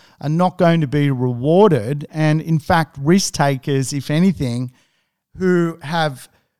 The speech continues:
put more capital into the marketplace are absolutely being rewarded. So again, if you're twenty, you're gonna have to give yourself time, but by forty, if you give yourself twenty years and throw enough capital out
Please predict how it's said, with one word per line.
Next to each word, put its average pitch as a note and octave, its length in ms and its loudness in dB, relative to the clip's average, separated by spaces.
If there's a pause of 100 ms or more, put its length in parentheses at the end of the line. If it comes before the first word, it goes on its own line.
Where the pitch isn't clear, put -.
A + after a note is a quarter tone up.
(140)
put A3+ 220 2
more E3 600 4 (100)
capital D3 540 0
into C#3+ 320 -10
the A#2+ 80 -12
marketplace B2 1000 -6 (100)
are D3+ 200 -4
absolutely D3+ 720 0
being B2+ 320 -6
rewarded. A#2 640 -8 (680)
So G#3 580 4
again, G#3 800 0
if F#3+ 220 -10
you're F#3 140 -4
twenty, G#3 680 -2 (640)
you're F3 140 -4
gonna F#3 200 0
have F#3 180 0
to F3 80 -12
give D#3+ 220 -8
yourself F3 540 -6
time, F#3 920 -4
but F3+ 300 -4
by F3 160 -4
forty, F3 680 -6
if E3+ 120 -8
you F3+ 80 -6
give E3 220 -4
yourself D#3+ 300 -4
twenty F3 260 -4
years E3+ 380 -4
and D#3 140 -8
throw E3+ 260 -6
enough F3+ 360 -8
capital E3+ 640 -4
out E3+ 240 0